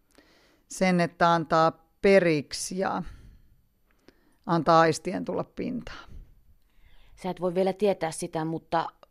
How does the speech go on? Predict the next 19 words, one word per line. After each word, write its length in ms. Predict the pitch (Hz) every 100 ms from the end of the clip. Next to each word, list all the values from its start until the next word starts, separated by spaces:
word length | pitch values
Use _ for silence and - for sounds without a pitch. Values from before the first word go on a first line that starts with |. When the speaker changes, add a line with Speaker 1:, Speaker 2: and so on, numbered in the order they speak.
| _ _ _ _ _ _ _ _ _ _ _ _ _ -
Speaker 2:
varmaan 380 | 185 175 170 170
vähän 220 | 185 185
syrjästä 480 | - 202 165 151 160
oot 80 | 151
saanut 280 | 165 156
kiinni. 240 | - 165 160
Mitä 220 | 185 -
hotellijohtajana 920 | 190 226 190 151 135 127 - - -
oleminen 380 | 156 151 - -
mahtaa 360 | 131 - - -
opettaa 400 | - - - -
Saimi 340 | - 170 -
Hoijerille? 600 | 170 - - - - - - - - - - - - - _ _ _ _ _ - - -
Speaker 1:
Vielä 280 | 160 151
lisää 400 | 151 170 165 156
sitä 220 | 156 - 170
kärsivällisyyttä. 1500 | 185 180 190 190 190 202 202 214 247 240 254 262 262 - 294
Ja 120 | 311 302 - - - -
varmaan, 680 | 370 440 381 240 214 214